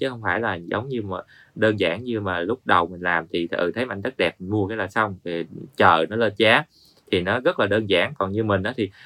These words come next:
thậm chí mỗi một ngày mình đi xem từ năm đến mười mảnh đất thì nó cũng rất là vất vả. Có thậm chí những buổi tối mình không về nhà, nhiều khi mình đi tối quá hoặc là, ờ, đi xa quá thì đi các huyện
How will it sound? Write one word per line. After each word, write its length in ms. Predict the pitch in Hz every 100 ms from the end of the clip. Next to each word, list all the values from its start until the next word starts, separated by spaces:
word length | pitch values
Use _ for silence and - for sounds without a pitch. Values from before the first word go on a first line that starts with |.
| -
thậm 140 | 98
chí 200 | 107 127 160
mỗi 180 | 95 127
một 100 | 143
ngày 180 | 104 95
mình 100 | 95
đi 120 | 107
xem 220 | 107 120
từ 80 | 101
năm 220 | 95 117
đến 160 | 113 131
mười 160 | 113 95
mảnh 140 | 95
đất 160 | 120 175 _ _ _ _ _
thì 80 | 101
nó 140 | 101
cũng 120 | 123
rất 140 | 147 185
là 60 |
vất 160 | 117 131
vả. 200 | 107 90
Có 80 | 117
thậm 180 | 135 101
chí 220 | 120 143
những 300 | 151 98 107 - _ _ - _
buổi 160 | 95 117
tối 200 | 135 170
mình 120 | 208 117
không 160 | 120
về 160 | 110 101
nhà, 260 | 101 98
nhiều 200 | 92 98
khi 140 | 95 123
mình 140 | 110
đi 160 | 101 113
tối 200 | - 123
quá 200 | 165 156
hoặc 260 | 160 120 -
là, 260 | 98 95 90 _ _ -
ờ, 420 | 107 95 90 90
đi 160 | - 117
xa 360 | 113 139 131 120
quá 240 | 120 147
thì 240 | 147 101 92
đi 120 | 107
các 200 | 110 147
huyện 240 | - 90